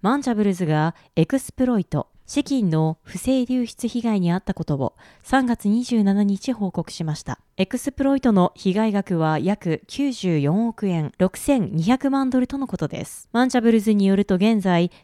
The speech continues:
全ユーザーの資金は安全としています。なお、ブラストの開発及びアグリゲーター機能実装のプロトレーダー向けエヌエフティーマーケットプレイス、ブラー創設者のパックマン氏によると、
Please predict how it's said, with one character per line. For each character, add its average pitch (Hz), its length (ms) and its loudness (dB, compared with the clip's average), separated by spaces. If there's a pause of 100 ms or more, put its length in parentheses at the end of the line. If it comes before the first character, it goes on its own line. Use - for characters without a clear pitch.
全 240 260 0
ユ 226 140 0
ー - 20 0
ザ 175 220 0
ー - 20 0
の 147 240 -2
資 - 180 -16
金 196 220 0
は 151 180 -4
安 202 140 0
全 226 200 -4
と 269 100 -6
し - 80 -10
て 208 100 0
い 160 100 0
ま 117 180 -4
す。 - 240 -18 (140)
な 247 200 2
お、 214 180 4
ブ 175 160 2
ラ 262 100 2
ス - 120 -14
ト 233 120 0
の 170 240 2
開 233 220 0
発 233 220 -2
及 226 180 4
び 165 240 2
ア 160 120 2
グ 220 100 2
リ 254 100 0
ゲ 240 180 2
ー 226 40 -4
タ 220 180 2
ー 214 60 0
機 214 160 -4
能 185 160 2
実 143 260 -4
装 214 180 0
の 170 240 2 (280)
プ - 80 0
ロ 240 100 6
ト 262 140 -2
レ 254 160 2
ー 240 40 0
ダ 233 160 2
ー 208 40 2
向 190 100 2
け - 300 -2
エ 151 80 -2
ヌ 202 100 0
エ 254 60 -2
フ - 100 -16
テ 254 80 -4
ィ 240 60 0
ー 214 40 0
マ 202 120 2
ー 196 40 -2
ケ 185 100 -4
ッ - 20 -8
ト - 120 -8
プ - 140 -4
レ 170 100 0
イ 147 40 -2
ス、 - 320 -12
ブ 170 120 6
ラ 247 380 2
ー - 40 -20
創 226 200 -2
設 - 240 -6
者 196 140 2
の 160 260 0 (160)
パ 254 120 0
ッ - 40 -2
ク - 140 -8
マ 247 140 2
ン 226 60 -2
氏 247 140 -6
に 254 100 -2
よ 196 120 0
る 156 80 -2
と、 - 240 -6